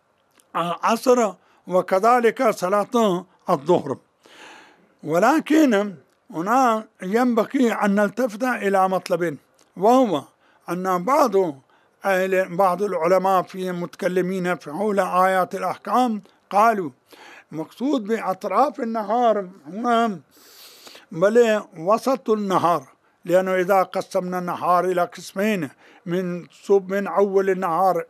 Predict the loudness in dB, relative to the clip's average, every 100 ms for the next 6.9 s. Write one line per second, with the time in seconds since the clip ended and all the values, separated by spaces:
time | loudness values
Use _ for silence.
0 | -4 2 4 4 2 -4 -10 -2 2 2
1 | 2 0 -8 _ 0 0 0 -4 -4 -2
2 | 0 2 2 -2 -8 -6 0 0 0 0
3 | 2 4 4 0 -2 -20 -20 _ 0 0
4 | -2 -4 -2 0 0 -2 -6 -10 -10 -12
5 | -6 0 4 6 4 2 -4 _ _ -10
6 | -6 0 0 2 0 0 -2 -4